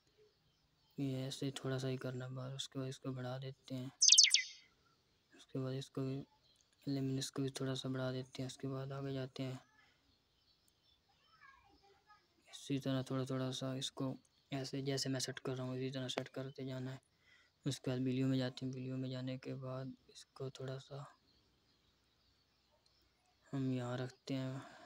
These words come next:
टेन या ट्वेल्व भी रख दें। उसके बाद इसको भी थोड़ा सा हम मज़ीद बढ़ाएंगे। उसके बाद,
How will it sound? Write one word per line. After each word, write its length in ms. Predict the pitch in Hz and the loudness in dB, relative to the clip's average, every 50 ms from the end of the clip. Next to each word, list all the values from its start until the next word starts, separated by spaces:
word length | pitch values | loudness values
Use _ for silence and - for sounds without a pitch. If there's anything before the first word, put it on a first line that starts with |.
| - - - _ _ _ _ _ _ - | -20 -20 -20 _ _ _ _ _ _ 0
टेन 240 | 139 135 135 143 143 | 2 4 4 4 4
या 180 | 135 135 131 131 131 135 143 - - 135 139 139 135 131 135 - - | 4 2 2 0 -2 -4 -6 -10 -10 -4 0 2 2 2 0 -2 -4
ट्वेल्व 300 | - 131 127 131 131 139 | -4 -2 -2 -2 -4 -4
भी 160 | 151 139 135 | -4 -4 -4
रख 220 | 131 127 - - | -6 -6 -6 -6
दें। 140 | 139 135 135 - - _ _ _ _ _ _ _ _ _ _ _ _ _ _ _ _ _ - | -6 -6 -6 -6 -10 _ _ _ _ _ _ _ _ _ _ _ _ _ _ _ _ _ -8
उसके 420 | 165 147 143 - - - - 135 131 | -8 -8 -8 -8 -8 -6 -4 -4 -4
बाद 360 | 139 135 135 135 139 143 143 | -4 -6 -6 -6 -6 -6 -6
इसको 380 | 143 135 - - - - 139 | -8 -8 -10 -12 -8 -6 -6
भी 280 | 139 143 135 135 135 139 | -4 -2 -2 -4 -4 -6
थोड़ा 380 | - - - - 139 135 139 135 | -8 -10 -8 -4 -2 -2 -2 -2
सा 160 | 135 - 135 | -2 -4 -4
हम 240 | 135 135 131 135 135 | -2 -2 -2 -4 -4
मज़ीद 280 | 135 135 135 131 131 | -2 -2 -2 -2 -2
बढ़ाएंगे। 460 | 131 131 127 127 127 131 131 131 131 | -2 -2 -4 -2 -2 -2 -2 -2 -2
उसके 280 | 131 131 - - - 135 | -4 -6 -10 -12 -12 -10
बाद, 260 | 131 131 131 131 131 | -8 -8 -8 -8 -10